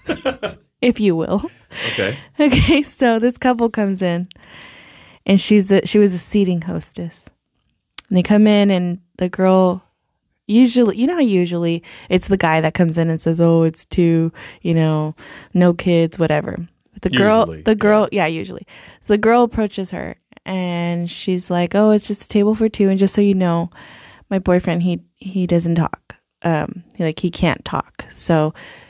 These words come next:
Speaker 1: you can tell me, you know, um, w-, if you have a question for him, and I'll translate." And then also, like, whatever he orders, I'll let you know. And she goes, "Okay, yeah, yeah, it's fine."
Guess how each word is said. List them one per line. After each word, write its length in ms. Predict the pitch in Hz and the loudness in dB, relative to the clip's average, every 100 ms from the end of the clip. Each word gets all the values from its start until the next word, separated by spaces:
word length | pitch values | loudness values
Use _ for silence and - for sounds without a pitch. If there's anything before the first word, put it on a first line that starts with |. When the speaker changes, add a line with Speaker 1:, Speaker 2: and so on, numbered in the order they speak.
| _ _ | _ _
Speaker 1:
you 200 | 185 180 | 0 0
can 460 | 170 180 170 - - | 2 2 0 -4 -8
tell 240 | - 185 180 | 0 2 4
me, 580 | 196 180 170 170 202 - | 4 2 2 0 -4 -8
you 100 | 190 | -6
know, 300 | 185 160 156 175 _ _ | -4 -4 -6 -10 _ _
um, 440 | 180 175 151 156 170 - _ _ _ _ _ _ _ _ - _ | -4 -2 0 -2 -6 -12 _ _ _ _ _ _ _ _ -20 _
w-, 140 | 202 - | -2 0
if 180 | 165 175 | -2 0
you 60 | 190 | 0
have 80 | 175 | 0
a 40 | |
question 480 | - 202 208 233 214 | 2 0 2 2 2
for 180 | 196 220 | 2 0
him, 340 | 214 214 202 202 - - - - _ | 2 2 0 -4 -12 -20 -20 -20 _
and 380 | - 190 185 180 | -4 -2 0 -2
I'll 240 | - 185 180 | 0 2 0
translate." 640 | - 190 175 160 147 - _ - - - _ | -2 -2 -2 -2 -4 -6 _ -20 -20 -20 _
And 120 | 185 185 | 2 2
then 120 | 180 | 4
also, 360 | 170 180 180 | 2 2 0
like, 180 | 170 170 - _ | 0 -2 -6 _
whatever 340 | - 180 156 165 | -6 -2 0 -2
he 160 | 165 | -4
orders, 400 | 160 92 60 - | -4 -4 -6 -10
I'll 140 | - 65 | -12 -10
let 160 | 67 | -8
you 80 | - | -6
know. 240 | 165 156 202 | -6 -6 -8
And 80 | 190 | -8
she 100 | - | 0
goes, 160 | 202 247 | 2 2
"Okay, 300 | 359 427 392 | 0 -4 -2
yeah, 160 | 359 | 0
yeah, 180 | 370 339 | 0 0
it's 120 | 320 - | -2 -4
fine." 180 | 240 | -6